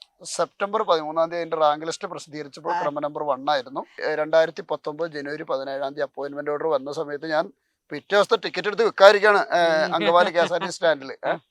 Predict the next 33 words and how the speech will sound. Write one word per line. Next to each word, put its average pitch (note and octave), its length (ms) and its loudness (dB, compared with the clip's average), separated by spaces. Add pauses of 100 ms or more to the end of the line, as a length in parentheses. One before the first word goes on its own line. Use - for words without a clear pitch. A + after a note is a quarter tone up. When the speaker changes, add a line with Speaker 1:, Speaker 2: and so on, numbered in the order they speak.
(120)
Speaker 2:
ഉം. D3 120 -20 (320)
Speaker 1:
അങ്ങനെ A3 360 -4 (160)
ഞാൻ A3 180 -4
പോസ്റ്റ്മാൻ G3 540 -2
എന്നെ F#3+ 140 -4
വിളിച്ചു, F#3 300 -10
അങ്ങനെ E3 640 -4
എന്റെ E3 160 2
വൈഫ് E3 400 0
എന്നെ E3+ 140 -4
വിളിച്ചു, D#3+ 440 -8
ദേ, D3+ 180 -4
ആ, D3 280 0
അപ്പോയിന്റ്മെന്റ് D3 460 -6
ഓർഡർ D3 180 -4
വന്നു, D3 220 -6
പോസ്റ്റ്മാൻ C#3+ 420 -8
കൊണ്ട് D3 160 -6
തന്നു. C#3 340 -4 (180)
Speaker 2:
ഉം. C#3 280 -20 (200)
Speaker 1:
അപ്പൊ D3+ 140 -10
അങ്ങനെ D3+ 640 -2
പോസ്റ്റ്മാൻ, F3+ 720 -2
ആ, D3 100 -4
ആ, D#3 80 -2 (800)
ആ, C#3+ 540 -8
ഞാൻ F3 280 -2
ഹാപ്പിയായി. F3+ 500 2 (260)
Speaker 2:
ഉം. D#3 100 -20 (140)
Speaker 1:
അങ്ങനെയാണ് F#3 500 0
രണ്ടു E3 240 -2
ദിവസം E3 260 -6
കഴിയുമ്പോ D#3 340 -6